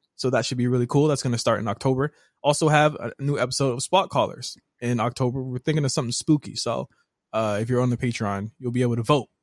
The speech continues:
for that episode. Um, but we also had episodes on, uh,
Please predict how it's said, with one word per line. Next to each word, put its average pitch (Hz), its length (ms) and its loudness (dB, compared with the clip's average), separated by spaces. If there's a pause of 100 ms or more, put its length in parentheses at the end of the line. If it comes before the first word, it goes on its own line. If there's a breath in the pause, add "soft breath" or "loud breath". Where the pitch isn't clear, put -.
(140)
for 143 260 6
that 127 360 2
episode. 120 460 -2 (640 soft breath)
Um, 123 380 4
but 135 160 4
we 131 120 4
also 139 240 6
had 135 160 4
episodes 123 640 0
on, 117 440 0
uh, 113 680 -2